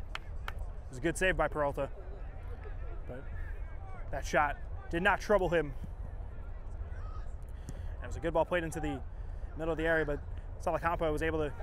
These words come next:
cut it out, but his pass goes nowhere. And Alexis Santa now looking to play in, and here's an opportunity. And that shot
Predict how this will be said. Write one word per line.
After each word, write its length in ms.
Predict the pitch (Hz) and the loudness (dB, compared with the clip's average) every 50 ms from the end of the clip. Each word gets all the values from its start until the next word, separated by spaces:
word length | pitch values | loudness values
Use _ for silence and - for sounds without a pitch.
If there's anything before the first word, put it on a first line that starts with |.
| - | 2
cut 160 | - 196 180 | 4 6 6
it 100 | 175 170 | 8 10
out, 140 | 175 175 175 | 10 10 8
but 80 | 165 143 | 8 4
his 100 | 180 175 | 2 4
pass 240 | - 185 180 170 - | 6 6 6 6 4
goes 160 | 185 170 147 | 2 2 4
nowhere. 320 | 175 185 185 175 165 165 | 4 4 6 8 8 8
And 160 | 165 160 156 147 151 - - - - - - 165 160 - - - 139 - - - 147 | 6 4 0 -2 -2 -2 -2 -2 -2 -2 -2 -4 -4 -4 -2 -2 -2 -2 -2 2 2
Alexis 240 | 170 180 170 175 | 2 2 2 4
Santa 260 | - 226 220 240 214 220 | 4 6 6 6 6 6
now 240 | 208 190 185 175 - - - - - - - - - - - - - - - - - - | 8 8 6 6 2 -4 -4 -4 -4 -4 -4 -6 -4 -4 -6 -6 -6 -6 -6 -6 -6 2
looking 360 | - 196 202 - 233 208 185 - - - - - - - - - - - - - - - - - - - - - - - - - - - - - 440 - - - 679 679 - - - - - - - - - - - - - 359 - 349 - - - - - - - - - | 4 4 6 6 4 4 4 0 -2 -4 -4 -4 -6 -6 -6 -6 -6 -6 -6 -6 -6 -6 -6 -4 -6 -4 -4 -4 -4 -4 -4 -6 -6 -6 -6 -6 -6 -6 -6 -6 -6 -6 -6 -6 -6 -6 -6 -6 -6 -6 -6 -6 -6 -4 -4 -4 -4 -4 -4 -4 -4 -4 -6 -6 -6 -8 -6
to 100 | - - | -6 2
play 240 | - 208 214 226 226 | 6 8 8 8 8
in, 80 | 220 | 6
and 100 | 208 190 | 6 4
here's 140 | 185 220 220 | 4 2 6
an 60 | 214 | 8
opportunity. 520 | 226 226 214 - - 277 277 262 233 196 - - - - - - - - - 719 740 - - 740 740 740 - - - 762 784 784 784 - - - - - - - - - - - - - - - - - | 8 8 8 8 8 8 10 10 10 8 6 0 -4 -4 -4 -6 -6 -6 -6 -6 -6 -6 -6 -6 -6 -6 -6 -6 -6 -6 -6 -6 -6 -4 -4 -4 -4 -4 -4 -4 -4 -4 -4 -4 -4 -4 -4 -4 -4 -4
And 100 | 139 143 | 0 0
that 140 | 151 143 - | 0 2 8
shot 300 | 180 175 165 160 147 | 12 12 12 12 10